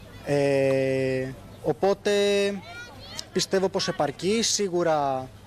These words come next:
με την περισσότερη προσοχή τη δική μας, σίγουρα με τη μεταξύ μας συνεννόηση και σίγουρα με τη βοήθεια και του σωστικού σκάφους.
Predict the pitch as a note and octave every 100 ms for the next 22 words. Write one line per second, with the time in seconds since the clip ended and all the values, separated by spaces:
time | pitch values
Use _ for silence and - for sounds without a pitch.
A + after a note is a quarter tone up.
0 | - - - E3 D3+ D#3 D#3+ D3+ - D#3+
1 | D#3 D3+ D#3 D3+ - D3+ C#3 C#3 D3+ D3
2 | C#3+ C3+ - - - F3+ D#3+ D#3+ D3 D3
3 | C#3+ D3 D3 C3+ D3+ D3 - C#3 C#3 C#3
4 | C3 - C3+ A#2+ - - - - - -
5 | - - E3 - E3+ E3+ D#3 D#3 C#3 D3+
6 | D#3+ D#3+ D#3 - C#3 - - D#3+ - D3+
7 | - C3 B2 -